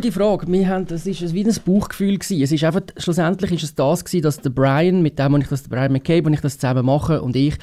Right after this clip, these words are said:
gefunden haben, wir wollen eine Party machen, wo wir wollen hingehen wollen. Oder wir haben, äh, Circuit-Partys hinter uns, wir haben Umgereise hinter uns, wir haben gefunden, hey, wir müssen, wo wir wohnen, etwas machen,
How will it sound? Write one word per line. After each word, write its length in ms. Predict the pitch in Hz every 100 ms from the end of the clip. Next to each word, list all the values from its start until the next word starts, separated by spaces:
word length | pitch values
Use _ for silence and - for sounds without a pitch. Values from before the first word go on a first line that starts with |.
| - - - - - -
gefunden 340 | 151 156 151
haben, 280 | 147 151 151 -
wir 180 | 147 147
wollen 220 | 147 147
eine 120 | 131
Party 480 | - 135 143 - 165
machen, 420 | 151 139 - 147
wo 100 | 135
wir 520 | 135 143 156 156 156
wollen 200 | 139 135
hingehen 340 | 135 - 127 131
wollen. 220 | 104 98 - _ -
Oder 220 | 113 127
wir 160 | 127 131
haben, 220 | 139 143 139 - - - -
äh, 240 | - 131 123
Circuit-Partys 760 | 160 156 180 - 160 156 170
hinter 380 | 160 156 156 151
uns, 300 | 151 156 143
wir 160 | 127 131
haben 260 | 131 127 135 -
Umgereise 720 | 143 143 156 151 143 139 143
hinter 340 | 139 139 - 139
uns, 140 | 131
wir 60 | 139
haben 40 |
gefunden, 420 | 135 135 139 139 135
hey, 260 | 135 147
wir 80 | 147
müssen, 220 | 139 123
wo 140 | 127 123
wir 200 | 120 117
wohnen, 300 | 139 175 190
etwas 380 | - - 147 139
machen, 360 | 120 113 139